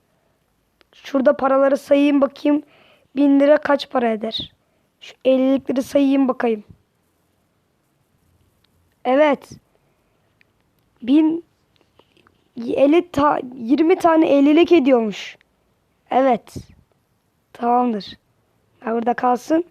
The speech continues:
Şöyle, evet. Uçalım bakalım.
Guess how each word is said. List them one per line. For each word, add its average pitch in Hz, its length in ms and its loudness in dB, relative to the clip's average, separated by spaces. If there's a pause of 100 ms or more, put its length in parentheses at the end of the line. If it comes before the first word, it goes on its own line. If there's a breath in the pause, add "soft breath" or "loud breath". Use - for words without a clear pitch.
(680)
Şöyle, 262 760 0
evet. 240 300 -2 (2000)
Uçalım 277 440 0
bakalım. 254 380 -2